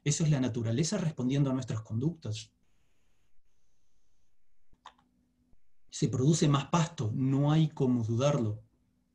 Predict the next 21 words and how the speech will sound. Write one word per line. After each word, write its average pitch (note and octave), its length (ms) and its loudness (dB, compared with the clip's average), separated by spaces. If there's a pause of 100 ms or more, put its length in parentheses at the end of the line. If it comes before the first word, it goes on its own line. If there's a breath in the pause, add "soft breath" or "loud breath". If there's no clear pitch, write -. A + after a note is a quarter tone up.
(140)
En C3 240 4
mi B2 160 0
campo, B3+ 840 4
donde B2 300 0
se A2+ 120 -2
hizo G3 260 4
este F3 180 0
estudio F3+ 420 2
que - 80 -6
está A2+ 160 -4
en C#3+ 60 2
la C#3+ 80 0
pantalla, C3+ 580 0 (540 loud breath)
y C3+ 160 2
en B2+ 80 4
el A#2 140 2
campo D3+ 300 2
de C#3 100 4
la A#2 100 2
presentación A2+ 580 -2
anterior, A#2+ 560 -2